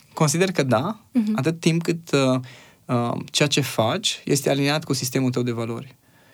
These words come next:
Speaker 1: Eu am fost
Speaker 2: Ok.
Speaker 1: angajat în foarte multe contexte. Tu știi că am fost și alpinist, am făcut și rețele de calculator, am umblat prin podurile de la o grămadă de finanțe din țara asta.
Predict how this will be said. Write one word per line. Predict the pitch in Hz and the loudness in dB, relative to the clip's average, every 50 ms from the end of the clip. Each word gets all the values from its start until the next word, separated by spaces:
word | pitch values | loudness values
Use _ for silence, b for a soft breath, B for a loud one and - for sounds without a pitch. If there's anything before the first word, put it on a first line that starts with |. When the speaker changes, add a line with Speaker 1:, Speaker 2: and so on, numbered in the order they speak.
| b b b b | b b b b
Speaker 1:
Eu | - 143 | 0 0
am | 143 | 2
fost | 139 175 165 - | 2 2 2 4
Speaker 2:
Ok. | 165 | 4
Speaker 1:
angajat | 160 151 147 151 147 151 | 4 4 2 2 0 0
în | 151 | 0
foarte | 143 - 143 127 - 139 | 2 2 0 0 2 -2
multe | 139 139 - - | -2 -2 -2 -2
contexte. | - 151 151 151 - 160 165 - - - 185 196 - _ _ _ _ _ _ _ _ _ | 0 0 -2 0 -2 -2 -2 -2 -2 -2 -4 -4 -6 _ _ _ _ _ _ _ _ _
Tu | - - | -20 -18
știi | - - - - 123 | -16 -10 -4 -4 -4
că | 110 - 113 110 143 143 | -4 -4 -10 -10 -8 -8
am | 117 | -6
fost | 107 110 123 - | -6 -4 -4 -4
și | - - | -2 -2
alpinist, | 110 107 107 113 120 123 123 123 | -4 -6 -2 -2 0 0 0 -2
am | 117 107 | -4 -6
făcut | 113 113 110 | -4 -4 -4
și | - - | -2 -2
rețele | 110 107 107 107 107 107 104 101 113 123 | -2 -2 -2 -2 -2 -2 -4 -4 -6 -8
de | 117 | -8
calculator, | 107 - 110 110 110 107 107 120 117 | -6 -4 -4 -4 -2 -4 -2 0 0
am | 117 117 | 0 0
umblat | 117 113 113 123 127 127 | 0 0 0 0 0 0
prin | 123 - 120 117 113 110 B B B B B B B _ _ _ _ _ | 0 0 0 0 0 -2 B B B B B B B _ _ _ _ _
podurile | - - 139 131 123 117 113 110 113 110 110 110 | 2 2 4 4 4 2 0 0 0 0 0 0
de | 107 110 | 0 -2
la | 107 107 107 107 | -2 -2 -2 -2
o | 107 | -2
grămadă | 107 110 117 117 117 113 107 | -2 -2 0 0 0 0 0
de | 104 104 104 104 104 104 113 127 127 - _ _ _ _ | 0 0 0 -2 -2 -2 -4 -6 -10 -14 _ _ _ _
finanțe | - - - - 110 110 113 113 110 110 107 - 110 110 113 | -14 -10 -4 0 2 2 2 2 0 0 -2 -2 -4 -4 -4
din | 110 107 107 | -4 -4 -4
țara | 107 - 113 104 101 | -2 0 0 0 0
asta. | 101 101 - - - 123 135 - | 0 -4 -4 -4 -4 -4 -4 -4